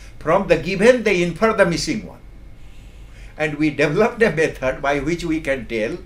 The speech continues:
that if you say motivation and ability, or if you say generosity into income and they are giving gift, how would people deal with one?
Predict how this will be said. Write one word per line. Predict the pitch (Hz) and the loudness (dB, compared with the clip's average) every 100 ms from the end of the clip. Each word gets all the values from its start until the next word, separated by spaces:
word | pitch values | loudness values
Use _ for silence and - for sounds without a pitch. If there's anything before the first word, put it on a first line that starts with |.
| - - - - | -16 -20 -18 -10
that | 143 | -6
if | 156 151 | -6 -2
you | 175 156 | -2 -2
say | 160 | -4
motivation | 156 151 151 139 147 175 156 | -4 -4 -2 0 0 0 -2
and | 147 | 0
ability, | 143 143 131 131 131 131 135 - - - - - | 0 0 -2 -4 -4 -6 -6 -14 -20 -20 -16 -4
or | 139 | 0
if | 147 151 | 0 -2
you | 147 | -2
say | 151 139 | -2 -2
generosity | 135 135 135 131 147 151 139 | -2 -4 -4 -4 -4 -2 -4
into | 135 147 | -4 -4
income | 135 131 113 135 135 | -4 -4 -2 -2 -2
and | 127 | -2
they | 127 | 0
are | 123 | 0
giving | 117 127 135 110 | -2 -6 -6 -2
gift, | 143 147 - - - - - - - - - - - - - - - - | -2 -2 -6 -18 -18 -18 -18 -18 -18 -18 -18 -20 -20 -20 -18 -16 -18 -10
how | 147 190 240 | 0 4 4
would | 220 185 - | 2 -4 -4
people | 180 - 202 | -8 -6 -8
deal | - 165 170 | -4 -2 -2
with | 147 127 - | -2 -4 -2
one? | 131 107 | -2 -2